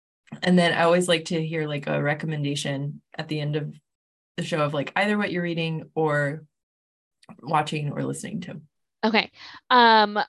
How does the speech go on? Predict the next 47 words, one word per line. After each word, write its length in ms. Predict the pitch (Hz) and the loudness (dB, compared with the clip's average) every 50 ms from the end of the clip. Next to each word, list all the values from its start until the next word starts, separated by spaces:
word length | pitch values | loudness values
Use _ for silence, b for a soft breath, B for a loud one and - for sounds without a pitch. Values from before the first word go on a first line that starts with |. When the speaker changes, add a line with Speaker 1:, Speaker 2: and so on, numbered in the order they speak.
| _ - | _ -10
Speaker 2:
so 140 | - - 302 | -6 -2 2
what 120 | 247 277 | 4 4
are 40 | 294 | 4
we 100 | 311 339 | 4 2
doing? 200 | 311 330 320 - | 2 0 0 0
We 100 | 240 262 | 0 0
had 180 | 294 247 403 523 571 508 | 2 4 4 4 2 2
a 40 | 392 | 2
whole 280 | 349 302 277 240 214 | 2 2 2 2 2
list 320 | 202 208 240 277 - - - | 0 0 0 -2 -2 -4 -2
in 140 | - 226 | 2 4
Speaker 1:
Yeah. 160 | 254 240 220 202 | 6 6 6 4
Speaker 2:
our 140 | 196 190 | 2 0
text 460 | 185 - - 247 262 311 - - - 240 | -2 -4 0 2 2 2 0 -4 -8 -8
exchange. 680 | 214 - - - 196 170 160 160 175 220 233 - - B B B B B B B | -6 -6 -6 -8 -6 -6 -6 -8 -10 -8 -8 -10 -10 B B B B B B B
And 220 | - 240 233 233 | 4 4 4 4
so, 480 | 226 - 247 233 226 220 220 214 208 - - - | 2 4 6 6 8 8 6 6 4 0 0 2
um, 360 | 233 226 220 214 208 208 180 _ | 4 6 6 6 4 0 -4 _
I 100 | - 220 | -4 -4
think 220 | 226 - 247 226 - | -2 -2 -4 -2 -2
Atomic 440 | 202 - - 233 247 320 403 - - | -4 -2 0 0 0 0 -2 -6 -6
Habits 420 | - 247 208 196 196 196 196 - | -2 0 0 2 0 -2 -4 -4
was 120 | 208 196 | -6 -4
on 100 | 202 185 185 | -4 -4 -2
that 160 | 180 180 160 | -4 -4 -2
list. 340 | 180 180 190 214 - - - | 0 0 0 0 -2 2 4
Speaker 1:
Yeah. 280 | 254 339 349 233 - - - - _ _ _ - | 6 6 6 4 0 -4 -8 -16 _ _ _ -2
Speaker 2:
And 120 | 254 254 247 | 0 2 2
then 100 | 240 233 | 2 2
the 120 | 233 - | 2 2
Speaker 1:
We 60 | 196 | 4
Speaker 2:
other 160 | 247 262 285 294 | 4 6 6 6
Speaker 1:
will 40 | 311 | 4
do 40 | 302 | 4
Speaker 2:
one 240 | 294 285 285 285 277 294 | 2 2 2 2 2 0
Speaker 1:
that. 200 | 294 285 - 247 | 0 0 2 2
Speaker 2:
I 40 | 240 | 2
was, 140 | 240 247 - _ _ _ - | 0 -2 -4 _ _ _ -2
or, 280 | - 254 254 262 262 226 | 2 4 6 6 6 6
like, 160 | 220 254 202 | 6 6 6
Speaker 1:
Or 140 | 202 214 226 | 6 4 0
Speaker 2:
the, 80 | 220 - | -2 -6
the 120 | - 226 | -10 -2
Body 340 | - - 233 233 247 247 240 | 4 6 6 6 6 4 0
Keeps 300 | - - 247 220 - - | -4 -6 -10 -10 -10 -10
the 100 | - 220 | -12 -12
Score, 600 | - - - - - 226 196 185 175 175 185 202 | -10 -12 -10 -4 -2 0 2 2 0 0 -2 -6